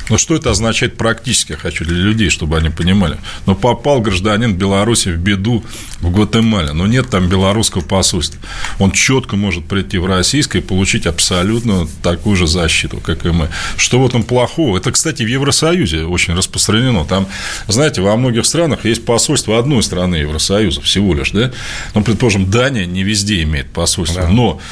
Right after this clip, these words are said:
Speaker 1: датский гражданин может явиться в любую, в любое посольство Евросоюза, получить там консульскую защиту. Что здесь плохого, я не могу понять. И, кстати, опять практически мы часто вывозили украинцев всех стран С Н Г из каких-то горячих точек.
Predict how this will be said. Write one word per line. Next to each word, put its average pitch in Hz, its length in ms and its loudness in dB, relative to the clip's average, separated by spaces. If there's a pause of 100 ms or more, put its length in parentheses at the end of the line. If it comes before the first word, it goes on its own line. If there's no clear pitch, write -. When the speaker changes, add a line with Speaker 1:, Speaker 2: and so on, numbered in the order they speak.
(180)
Speaker 1:
датский 120 400 0
гражданин 117 520 0
может 98 280 0
явиться 113 380 2
в 92 60 0
любую, 107 380 2
в - 280 -4
любое 107 280 4
посольство 95 480 0
Евросоюза, 107 560 0
получить 135 400 0
там 82 180 2
консульскую 92 460 0
защиту. 80 440 0
Что - 280 0
здесь 90 160 0
плохого, 92 580 0
я 80 140 0
не 78 280 0
могу 85 280 2 (100)
понять. 80 300 -2
И, 104 60 4
кстати, 98 420 0 (100)
опять 82 340 -4
практически - 760 -2
мы 92 160 2
часто 123 340 0
вывозили 98 480 2
украинцев 87 580 0 (500)
всех 107 240 2
стран 98 260 2
С - 100 0
Н 101 140 2
Г 117 120 2
из 90 100 0
каких-то 92 400 -4
горячих 87 480 0
точек. - 320 -2